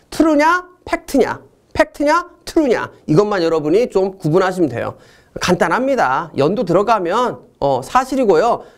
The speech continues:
어, 평가가 들어갔다 그러면 기록이에요. 음, 그것만 기억하시면 됩니다. 딴 거 안 나와요. 옛날 경찰에서 한 번 나왔어요. 역사란 무엇인가 해가지고. 여기 보세요.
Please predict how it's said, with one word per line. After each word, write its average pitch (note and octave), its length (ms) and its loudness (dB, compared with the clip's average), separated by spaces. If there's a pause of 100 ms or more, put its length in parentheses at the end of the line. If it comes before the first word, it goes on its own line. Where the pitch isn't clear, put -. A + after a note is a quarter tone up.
(140)
어, C3+ 400 0
평가가 D#4 400 0
들어갔다 G#3+ 460 0
그러면 E3+ 280 0
기록이에요. D#3+ 540 -2 (220)
음, G#2 160 -12
그것만 D#3+ 340 0
기억하시면 F3 420 -2
됩니다. B2+ 280 -2
딴 G#3+ 160 0
거 - 60 -2
안 B2+ 120 0
나와요. G3 560 0 (760)
옛날 G#3 280 0
경찰에서 B3 460 0
한 C4 100 -2
번 C4 100 0
나왔어요. B2 720 -4
역사란 D3 320 0
무엇인가 C3 320 0
해가지고. A#2+ 480 0
여기 C#3+ 120 -4
보세요. B2+ 440 -2